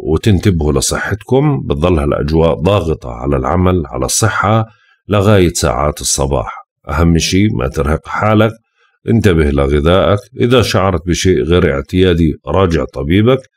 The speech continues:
من ساعات الصباح الأجواء رح تتغير شوي، ولكن رح يظل فيها ضغط، لأنه القمر رح يصير مقابلك تمامًا في العذراء. فعشان هيك بتصير الرغبة اليوم لتعزيز الشراكة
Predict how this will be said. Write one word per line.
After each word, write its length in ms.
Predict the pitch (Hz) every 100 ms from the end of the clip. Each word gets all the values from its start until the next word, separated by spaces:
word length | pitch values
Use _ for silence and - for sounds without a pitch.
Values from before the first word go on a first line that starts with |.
| _ _ _ -
من 180 | 143 147
ساعات 420 | - 107 123 127
الصباح 400 | - 139 139 117
الأجواء 560 | 127 101 104 123 123
رح 160 | - 95
تتغير 680 | - 113 107 120 101 82 65
شوي، 380 | - 117 160
ولكن 420 | 139 147 147 - 120
رح 220 | 110 104
يظل 320 | 107 151 127
فيها 320 | - 101 73
ضغط، 420 | 67 78 - -
لأنه 240 | 73 80 78
القمر 380 | - 127 135 127
رح 160 | 87
يصير 300 | 95 - 120
مقابلك 640 | 87 80 - 120 107 95 -
تمامًا 540 | 85 80 127 113 71
في 100 | -
العذراء. 580 | 82 65 73 67 69 64 _ _ _ _ _ - _ -
فعشان 440 | 110 117 151 143
هيك 240 | 143 143 139 127 -
بتصير 460 | 117 110 156 147 131
الرغبة 540 | 123 143 127 120 131
اليوم 580 | 131 - 117 120 135 120
لتعزيز 640 | 113 101 90 110 131 104
الشراكة 720 | 95 - 85 85 69 - 62